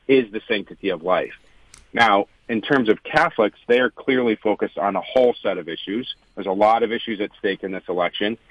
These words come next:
including the right to life. Just last night, one of the candidates said that he would legislatively impose Roe v. Wade on the entire country.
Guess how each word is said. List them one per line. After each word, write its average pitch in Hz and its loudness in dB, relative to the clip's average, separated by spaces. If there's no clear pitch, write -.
including 113 2
the 101 0
right 98 2
to 92 -12
life. 90 0
Just 123 2
last 110 0
night, 104 -6
one 110 -6
of 104 -4
the 107 2
candidates 104 0
said 101 0
that 95 0
he 117 2
would 107 2
legislatively 113 -2
impose 113 0
Roe 104 0
v. 98 -2
Wade 101 0
on 98 -2
the 95 -4
entire 92 -2
country. 110 -2